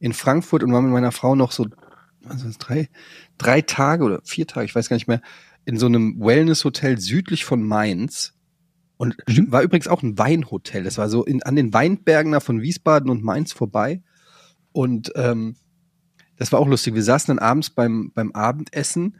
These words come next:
Speaker 1: und dann kriegst du so eine richtig dicke Weinkarte. Und ich hab ja wirklich null Plan von Wein. Ich trinke ja eh fast keinen Alkohol und, ähm,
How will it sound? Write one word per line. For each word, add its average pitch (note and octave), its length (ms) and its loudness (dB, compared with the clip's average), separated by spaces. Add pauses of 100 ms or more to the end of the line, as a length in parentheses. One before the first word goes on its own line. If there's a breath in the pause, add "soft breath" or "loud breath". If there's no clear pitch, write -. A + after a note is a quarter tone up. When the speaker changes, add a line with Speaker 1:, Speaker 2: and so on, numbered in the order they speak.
(220 soft breath)
Speaker 1:
und - 80 -4
dann A#2 80 2
kriegst - 280 -2
du D#3 40 -4
so B2+ 80 -2
eine B2 140 2
richtig E3+ 460 -2
dicke D3+ 340 2
Weinkarte. A#2 680 2
Und A#2 60 0
ich - 100 0
hab C3 120 0
ja B2 100 4
wirklich B2 280 -4
null A#2 400 4
Plan F#2 340 -4
von G2 240 -6
Wein. F#2 200 0
Ich - 80 -12
trinke B2+ 220 0
ja A2 60 2
eh C#3 160 0
fast - 380 -6
keinen A#2+ 200 0
Alkohol C3+ 540 2 (520 loud breath)
und, A#2 480 0
ähm, A2+ 560 0